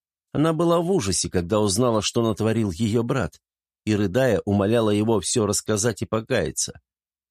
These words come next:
Детективам надо было узнать, где именно Гейси сбрасывал трупы в реку, и они планировали отвезти его на мост на Ай пятьдесят пять. Гейси согласился на поездку, но выдвинул встречные условия.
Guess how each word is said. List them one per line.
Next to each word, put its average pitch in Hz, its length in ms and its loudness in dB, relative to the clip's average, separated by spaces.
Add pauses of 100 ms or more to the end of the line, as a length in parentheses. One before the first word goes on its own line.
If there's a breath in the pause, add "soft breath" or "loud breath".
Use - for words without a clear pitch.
(240)
Детективам 101 720 0
надо 104 220 0
было 107 200 0
узнать, 104 460 0 (240 soft breath)
где 110 240 0
именно 135 540 2
Гейси 113 400 0
сбрасывал 104 640 0
трупы 107 320 -2
в 117 100 -2
реку, 87 440 -2 (380)
и 139 80 -2
они 170 240 2
планировали 131 640 2
отвезти 107 560 -2
его 101 200 2
на 101 160 0
мост 98 380 -2 (220)
на 98 260 0
Ай 82 200 -4
пятьдесят 76 540 -8
пять. - 300 -10 (840)
Гейси 139 480 0
согласился 123 680 -2
на 73 120 0
поездку, 98 580 0
но 98 180 2
выдвинул 95 520 0
встречные 90 520 -2
условия. 90 560 -2